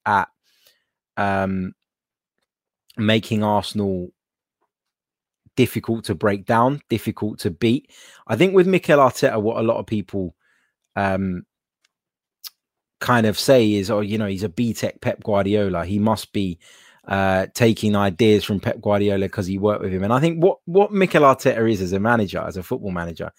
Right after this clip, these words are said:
is I think he's a bit of an idealist. I think he's got,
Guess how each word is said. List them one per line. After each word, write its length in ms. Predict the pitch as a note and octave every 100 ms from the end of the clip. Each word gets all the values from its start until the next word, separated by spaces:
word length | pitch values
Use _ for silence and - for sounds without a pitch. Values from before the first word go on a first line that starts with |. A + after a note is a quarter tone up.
| - - - _ -
is 140 | A2+
I 60 | C3
think 180 | E3+ E3+
he's 160 | E3+
a 40 | C#3
bit 140 | -
of 140 | A2+
an 100 | G#2
idealist. 800 | G2 F#2 A#2+ B2 A2 E2+ - - -
I 40 |
think 180 | A#2+ D3
he's 180 | D3 C3
got, 360 | - D3+ A#2+